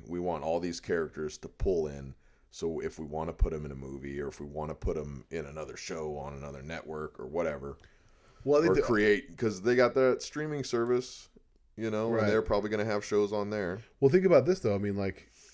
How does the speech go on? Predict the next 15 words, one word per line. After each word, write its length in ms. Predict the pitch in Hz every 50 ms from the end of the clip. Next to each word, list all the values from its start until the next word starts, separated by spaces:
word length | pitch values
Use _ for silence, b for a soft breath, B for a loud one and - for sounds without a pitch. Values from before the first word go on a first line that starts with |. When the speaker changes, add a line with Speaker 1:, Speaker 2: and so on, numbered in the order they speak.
| B B
Speaker 2:
so, 680 | - - 120 113 110 107 107 107 104 104 98 87 - - _ _ _ _ -
like, 300 | 107 113 104 - - _ -
every 240 | - 113 156 175 180
time 240 | - 160 151 147 139
you 80 | 123
hear 160 | 113 117 113 110
about, 240 | 101 101 95 82
like, 240 | 85 90 85 - - _ b b b b b b b b b -
the 60 | 98
first 280 | - - 123 120 -
time 380 | - 123 110 107 104 101 98 95
this 180 | 98 101 95 -
character 420 | - - 101 98 92 - 95 90
showed 300 | - - - 101 95 92
up 260 | 92 90 85 80 -